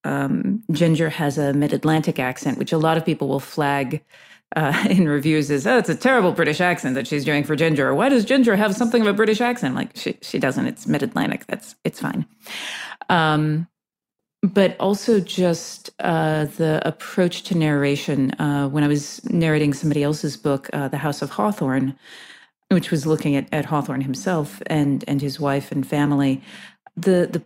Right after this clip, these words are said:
prose is different. So the way that, that the rhythms with which you approach it are going to be very different than, say, when I'm narrating, uh, October Daye for Seanan McGuire. It's,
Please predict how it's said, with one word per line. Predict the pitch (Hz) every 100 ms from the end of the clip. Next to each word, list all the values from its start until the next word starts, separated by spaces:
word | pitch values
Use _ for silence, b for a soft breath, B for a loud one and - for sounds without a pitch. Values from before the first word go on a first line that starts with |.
| _
prose | - - - 247 233 220 175 160
is | 135 -
different. | - - - 208 - - B B B B
So | - - - 180 160 156 151
the | 139 - 175 160 151 147
way | 147 151 147 160 160 160
that, | 156 151 -
that | 160
the | 165 156
rhythms | 147 175 175 160 147 -
with | 147
which | 156 143
you | 147 139 135
approach | 143 - 165 156
it | 156
are | 147
going | 156
to | 143
be | 151
very | 143 143
different | 135 135 151
than, | 139
say, | 131 143
when | 143
I'm | 143 139 139 135
narrating, | 175 160 151 147 147 143 139 135 b b b b -
uh, | 156 143 -
October | 156 - 156 156
Daye | 190 156
for | -
Seanan | 143 143 135 131
McGuire. | 135 151 135 123 165 - _ _ _ -
It's, | 147 - -